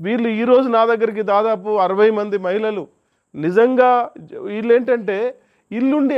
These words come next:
ఒక్క, ఒక్కరు కూడా మాకు ఇల్లుండి ఇంకొక ఇల్లు కావాలని ఎవ్వరు కూడా అడగట్లేదు. ఇక్కడ ఎవరైతే జెన్యూన్‌గా పాపం నిరుపేదలు ఉన్నారో వాళ్ళు మాత్రమే, ని-, ఇల్లు లేని వాళ్ళు ఎవరైతే ఉన్నారో వాళ్ళు మాత్రమే వచ్చి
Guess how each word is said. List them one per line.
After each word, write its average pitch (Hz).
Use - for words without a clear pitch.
ఒక్క, 240
ఒక్కరు 262
కూడా 247
మాకు 208
ఇల్లుండి 240
ఇంకొక 233
ఇల్లు 226
కావాలని 220
ఎవ్వరు 226
కూడా 208
అడగట్లేదు. 202
ఇక్కడ 165
ఎవరైతే 254
జెన్యూన్‌గా 214
పాపం 196
నిరుపేదలు 220
ఉన్నారో 165
వాళ్ళు 240
మాత్రమే, 240
ని-, 175
ఇల్లు 240
లేని 262
వాళ్ళు 240
ఎవరైతే 240
ఉన్నారో 220
వాళ్ళు 233
మాత్రమే 208
వచ్చి 202